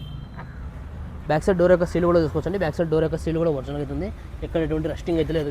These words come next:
వెహికల్. బ్యాక్ సైడ్ డోర్ పొజిషన్ చూసుకోవచ్చండి. బ్యాక్ సైడ్ డోర్ పొజిషన్ ఒక ఫార్టీ పర్సెంట్ వరకు బ్యాక్ సైడ్ డోర్ పొజిషన్ అయితే ఉంది. వెహికల్ యొక్క బ్యాక్ సైడ్ లుక్ కూడా చూసుకోవచ్చండి.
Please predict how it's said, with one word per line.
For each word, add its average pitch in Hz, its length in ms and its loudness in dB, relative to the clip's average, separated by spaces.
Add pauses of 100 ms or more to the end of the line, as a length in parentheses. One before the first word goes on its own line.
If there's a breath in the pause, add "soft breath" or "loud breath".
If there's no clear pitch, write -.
వెహికల్. 156 240 -2 (1500 loud breath)
బ్యాక్ - 160 8
సైడ్ 175 140 2
డోర్ 175 140 6
పొజిషన్ 175 240 0
చూసుకోవచ్చండి. 160 360 -2
బ్యాక్ 151 120 -2
సైడ్ 165 120 -2
డోర్ 156 80 -2
పొజిషన్ 160 220 0
ఒక 160 160 -2
ఫార్టీ 139 180 -2
పర్సెంట్ 151 220 -2
వరకు 156 100 -2
బ్యాక్ 131 140 -6
సైడ్ 139 120 -6
డోర్ 131 140 -4
పొజిషన్ 139 220 -6
అయితే 135 120 -6
ఉంది. 190 120 -4 (760 loud breath)
వెహికల్ 185 220 2
యొక్క 208 120 2 (380)
బ్యాక్ 143 160 -2
సైడ్ 180 140 4
లుక్ 156 140 -2
కూడా 170 140 6
చూసుకోవచ్చండి. 160 460 -2